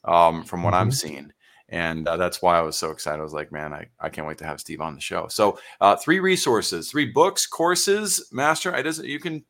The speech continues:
Speaker 1: name the resource you want, but what do you recommend?
Speaker 2: Think and Grow Rich, Napoleon Hill. Uh, Bob Burg wrote The Go-Givers, fits my title very well. And I just met this gentleman as a guest. Uh, Steve Woodruff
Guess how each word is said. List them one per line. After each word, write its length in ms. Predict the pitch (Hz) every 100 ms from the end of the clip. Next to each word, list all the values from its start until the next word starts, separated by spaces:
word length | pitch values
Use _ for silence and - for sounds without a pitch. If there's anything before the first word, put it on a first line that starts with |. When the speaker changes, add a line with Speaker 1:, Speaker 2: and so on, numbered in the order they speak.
| _
Speaker 1:
name 240 | 127 120 113
the 80 |
resource 400 | 110 120 135 123
you 80 | 135
want, 340 | 98 95 - -
but 240 | 101 - _ _
what 80 | 107
do 80 | 127
you 60 | 139
recommend? 340 | 135 101 71 _ _ _ _ _ - - - - _ -
Speaker 2:
Think 200 | 165 156
and 80 | 151
Grow 220 | 170 165
Rich, 600 | 160 175 - - - - _ _ _ -
Napoleon 440 | 120 135 139 156
Hill. 360 | 127 131 - - _ _ _ _ _ - - - - _ _ 110
Uh, 300 | 107 104 101
Bob 320 | 139 143 135
Burg 220 | 147 143
wrote 280 | 139 139 127
The 80 | 123
Go-Givers, 800 | 139 131 135 127 165 - - - _ _ _
fits 360 | - - 127 -
my 300 | 127 117 110 107 _ _ _
title 300 | 123 120 113
very 240 | 104 117 113
well. 380 | 107 104 107 - - - - - -
And 160 | 135 127
I 60 |
just 260 | 131 165 147
met 220 | 156 147
this 160 | 147 -
gentleman 360 | 147 135 131
as 120 | 123 120
a 60 |
guest. 500 | 101 123 123 - -
Uh, 100 | 135
Steve 280 | 110 - 135
Woodruff 560 | 123 143 127 120 113